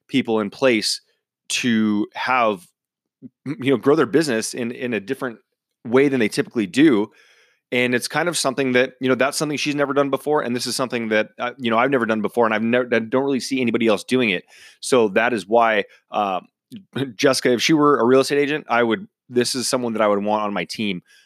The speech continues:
uh, because of what her, what her vision is, what her goals are. And she understands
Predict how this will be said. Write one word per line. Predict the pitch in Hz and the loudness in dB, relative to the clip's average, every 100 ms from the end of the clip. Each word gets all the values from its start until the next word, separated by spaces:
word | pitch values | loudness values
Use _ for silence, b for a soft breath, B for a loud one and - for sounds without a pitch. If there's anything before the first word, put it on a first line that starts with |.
| b | b
uh, | - 95 | -4 -4
because | 98 - 104 90 - _ | -4 -2 -2 -2 -12 _
of | 110 92 80 | -6 -6 -8
what | 101 104 - | -4 -2 0
her, | 110 101 - - | 0 -2 -2 -2
what | 117 | 0
her | 135 | 2
vision | 107 117 117 123 | 2 2 2 0
is, | 110 | 0
what | 110 | 0
her | 95 | 0
goals | 101 113 110 | 0 2 2
are. | 107 | 2
And | 98 92 | 0 -2
she | 120 | -2
understands | 107 95 117 113 104 | -2 -2 -2 -2 -4